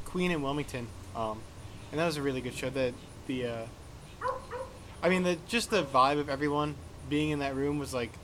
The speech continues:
they, everyone was there to see that band. It was, like, the only show that I've ever been to where everyone was, uh,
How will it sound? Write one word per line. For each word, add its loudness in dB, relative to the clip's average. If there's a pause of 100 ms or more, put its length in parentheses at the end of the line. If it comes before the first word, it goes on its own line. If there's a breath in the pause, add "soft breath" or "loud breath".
(120)
they, 4
everyone 4
was 0
there 4 (360)
to 0
see 0
that 4
band. 2
It 2
was, 2
like, 2 (260 loud breath)
the 4
only 4
show 4
that 4
I've 2
ever 2
been 2
to -4
where -2
everyone -4
was, -6 (440 loud breath)
uh, -2